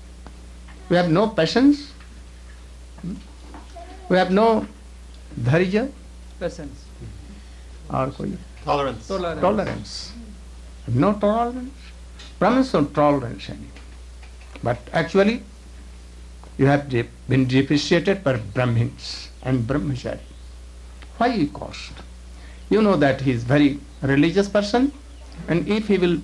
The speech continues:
Speaker 1: die, then whole world will upset.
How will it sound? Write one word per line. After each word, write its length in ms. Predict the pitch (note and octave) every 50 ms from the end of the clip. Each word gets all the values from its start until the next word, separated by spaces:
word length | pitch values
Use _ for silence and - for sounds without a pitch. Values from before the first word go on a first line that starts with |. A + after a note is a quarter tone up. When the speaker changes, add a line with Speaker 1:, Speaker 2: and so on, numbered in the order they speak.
| - - - - - - - - - - - - - C3 B2+ D#3
Speaker 1:
die, 280 | F3 G3+ A3+ B3 C4+ - - - - - - - - - -
then 180 | D#3 D#3+ D#3+ D3
whole 400 | B2 D#3 F3+ G#3 G#3+ G#3+ G3+ D#3+
world 340 | C3+ D#3 G3 A3 A3 G#3 G3
will 240 | G#3 G3 E3+ D3 - - - - - - - - - - - - - - - - - - - - - - - - - - -
upset. 640 | F#3 F#3+ F#3+ - - - - - - - - - -